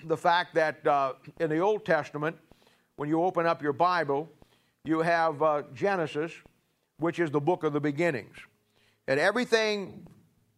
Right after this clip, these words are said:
everything in the Old Testament is defined for us in the book of Genesis.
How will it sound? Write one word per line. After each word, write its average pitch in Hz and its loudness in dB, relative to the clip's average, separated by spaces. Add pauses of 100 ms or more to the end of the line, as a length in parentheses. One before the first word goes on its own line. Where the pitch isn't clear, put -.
(200)
everything 220 2
in 190 0
the 180 2
Old 185 0
Testament 147 0
is 151 0
defined 165 0
for 151 2
us 147 0
in 185 -2
the 151 0
book 160 0
of 147 2
Genesis. 139 -2